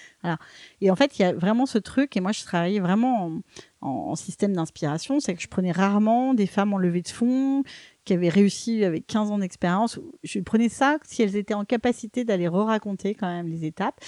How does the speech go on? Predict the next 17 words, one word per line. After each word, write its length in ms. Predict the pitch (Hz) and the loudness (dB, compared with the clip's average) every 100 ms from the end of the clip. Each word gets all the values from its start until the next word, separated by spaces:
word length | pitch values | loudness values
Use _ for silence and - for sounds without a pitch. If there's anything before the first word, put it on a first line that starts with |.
| - - | -18 -14
Je 80 | |
prenais 220 | - 233 233 | 2 2 2
souvent 200 | 254 285 | 2 4
des 120 | 240 | 4
femmes 160 | 254 | 2
qui 80 | 269 | 0
étaient 220 | 208 208 - - | -2 -4 -6 2
au 60 | |
milieu 300 | 226 240 220 | 4 6 4
du 120 | 214 196 | 0 -4
chemin, 300 | - 190 180 _ _ _ - - | -4 -6 -6 _ _ _ -20 -10
pour 100 | 196 | -10
qui, 200 | - 202 | -10 -18
qui 120 | - | -12
pouvaient 240 | - 208 | -2 2
encore 300 | 233 220 254 | 2 2 0
raconter. 640 | 233 226 - 233 - 226 | 2 0 0 -2 0 -2